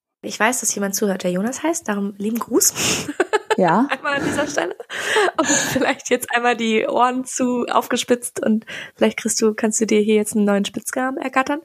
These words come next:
Speaker 1: Ja, gute Frage, ehrlich gesagt. Ich finde, Jonas ist so ein Spitzname, das ist halt so ein kurzer Name schon, dass es relativ schwierig ist, einen Spitznamen daraus zu machen. Also ich glaube, was sehr bekannt beliebt ist, ist so Joni, Joe
Speaker 2: Ja.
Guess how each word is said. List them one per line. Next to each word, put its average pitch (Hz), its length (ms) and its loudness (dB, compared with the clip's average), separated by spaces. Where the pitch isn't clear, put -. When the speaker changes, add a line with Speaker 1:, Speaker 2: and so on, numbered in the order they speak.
Speaker 1:
Ja, 190 300 4
gute 226 220 2
Frage, 190 320 0
ehrlich 190 200 -2
gesagt. 202 280 0
Ich 208 100 -8
finde, 214 180 0
Jonas 220 340 2
ist - 100 -6
so 202 80 -2
ein 196 60 0
Spitzname, 202 440 -2
das 190 200 -4
ist - 120 -6
halt 202 160 -4
so 202 120 2
ein 190 280 4
kurzer 240 360 2
Name 214 280 4
schon, 226 200 2
dass 208 140 0
es - 160 -4
relativ 196 320 -2
schwierig 262 520 4
ist, 277 140 0
einen 262 80 -2
Spitznamen 269 400 0
daraus 269 200 0
zu 277 80 -4
machen. 277 280 -4
Also 202 200 2
ich 202 260 0
glaube, 196 380 2
was 190 180 0
sehr 185 300 0
bekannt 196 360 0
beliebt 196 320 -4
ist, 196 160 -2
ist - 180 -6
so 185 100 -2
Joni, 226 800 4
Joe 214 420 6
Speaker 2:
Ja. 175 420 6